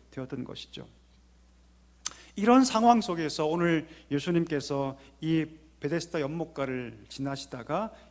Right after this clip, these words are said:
이 불쌍한 환자를 보신 것입니다. 여러분, 보통 복음서를 보면 병 고침 받을 때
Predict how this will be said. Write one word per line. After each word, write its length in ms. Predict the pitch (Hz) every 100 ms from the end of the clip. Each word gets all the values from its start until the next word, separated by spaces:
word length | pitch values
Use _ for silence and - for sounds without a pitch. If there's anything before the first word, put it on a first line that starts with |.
| -
이 80 | 139
불쌍한 460 | - 139 - 151
환자를 400 | 143 185 156 127
보신 480 | 120 135 131 151 139
것입니다. 500 | 127 - 120 - - _ _ _ - - - - -
여러분, 100 | 190
보통 280 | 190 247 226
복음서를 480 | 196 233 226 208
보면 600 | 165 143 139 185 156 113 - -
병 220 | - 175
고침 300 | 220 214 220
받을 260 | 170 156 139
때 320 | 175 156 113